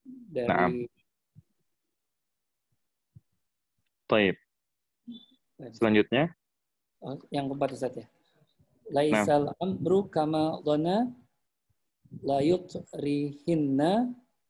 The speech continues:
Speaker 2: Hah?
Speaker 1: la, la yutahhir-
Speaker 2: La yutrohanna ya, la
Speaker 1: La yut-
Speaker 2: yutrohanna.
Speaker 1: la yutohra-, la yu-,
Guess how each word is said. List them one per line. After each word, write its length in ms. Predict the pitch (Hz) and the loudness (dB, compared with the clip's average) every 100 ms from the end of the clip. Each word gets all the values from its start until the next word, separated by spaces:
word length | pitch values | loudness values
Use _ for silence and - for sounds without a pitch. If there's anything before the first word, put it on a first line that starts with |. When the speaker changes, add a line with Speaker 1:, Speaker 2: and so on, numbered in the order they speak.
| _ _ | _ _
Speaker 2:
Hah? 240 | 127 139 - _ _ - 175 - - - | 0 0 -2 _ _ -8 -8 -10 -18 -10
Speaker 1:
la, 220 | 196 147 147 147 - | -2 -2 -2 -6 -8
la 120 | - 147 | -2 0
yutahhir- 420 | 160 151 185 175 | 0 0 0 2
Speaker 2:
La 120 | 123 131 | 4 6
yutrohanna 960 | 156 143 127 123 - 143 143 151 151 90 | 6 6 6 6 2 2 4 4 4 4
ya, 140 | 101 101 | 0 0
la 120 | 104 | 0
Speaker 1:
La 40 | 104 | 4
yut- 160 | 127 139 | 6 6
Speaker 2:
yutrohanna. 640 | 139 104 110 120 113 95 - _ _ _ _ _ _ | 4 2 0 -2 -2 -4 -4 _ _ _ _ _ _
Speaker 1:
la 120 | - 131 | -4 -2
yutohra-, 1080 | 131 127 - _ 147 156 - - 147 151 - _ _ | -2 -4 -12 _ -4 -4 -6 0 2 2 -4 _ _
la 140 | 175 139 | -14 -12
yu-, 300 | 127 131 | -12 -16